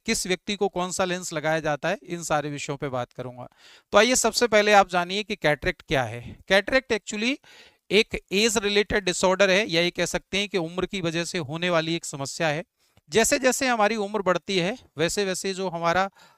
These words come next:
लेंस है, यानी हमारी आंख के अंदर जो लेंस होता है, वो वैसे पारदर्शी होता है, यानी उसके आर पार लाइट जा सकती है और लेंस के through लाइट जाती है, रेटिना पे गिरती है और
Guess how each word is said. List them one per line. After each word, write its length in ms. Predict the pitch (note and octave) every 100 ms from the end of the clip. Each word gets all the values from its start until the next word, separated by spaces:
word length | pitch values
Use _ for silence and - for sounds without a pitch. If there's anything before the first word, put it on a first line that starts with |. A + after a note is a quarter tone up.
| _ -
लेंस 460 | B2+ E3 A3 G3
है, 140 | D#3 C#3
यानी 220 | D3+ G3+
हमारी 520 | F3+ F3 F3 G#3+ G3+ -
आंख 200 | D#3 E3+
के 220 | - G#3
अंदर 280 | F3+ F3 F#3
जो 180 | E3 F3
लेंस 380 | D3+ F3+ G3+ E3+
होता 240 | D#3 D#3
है, 100 | D#3
वो 160 | A3 A3
वैसे 280 | D#3 -
पारदर्शी 680 | G3+ - D3 D#3+ D#3 D#3 F#3
होता 260 | D3+ A#2 A2
है, 140 | A#2+ _ - - -
यानी 160 | G3 A#3
उसके 300 | A3 - A#3
आर 280 | - F#3
पार 260 | F#3+ G3 G3+
लाइट 380 | F3+ F3+ F3+ - - -
जा 160 | D3+ D#3+
सकती 360 | G3 - F#3
है 160 | D#3+ F#3+ _ - - -
और 180 | G#3 G3
लेंस 340 | G3+ A#3 -
के 180 | - B3+
through 320 | - A#3 A3+
लाइट 300 | E3+ F#3 G#3
जाती 400 | E3+ E3 - G3
है, 260 | G3 B3+ D3
रेटिना 400 | D#3+ - F#3+ F#3+
पे 140 | F#3+
गिरती 280 | D#3+ D3+ F#3+
है 60 |
और 140 | G3+